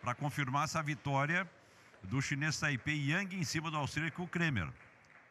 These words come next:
Traz essa informação, por favor, Douglas.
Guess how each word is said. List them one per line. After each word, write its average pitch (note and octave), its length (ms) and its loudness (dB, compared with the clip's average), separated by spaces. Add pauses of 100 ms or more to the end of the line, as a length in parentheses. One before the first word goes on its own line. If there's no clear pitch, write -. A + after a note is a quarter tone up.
(560)
Traz A2+ 220 0
essa G#2+ 200 -2
informação, A2 480 0
por - 120 -14
favor, C3 300 -2
Douglas. F#3 600 -2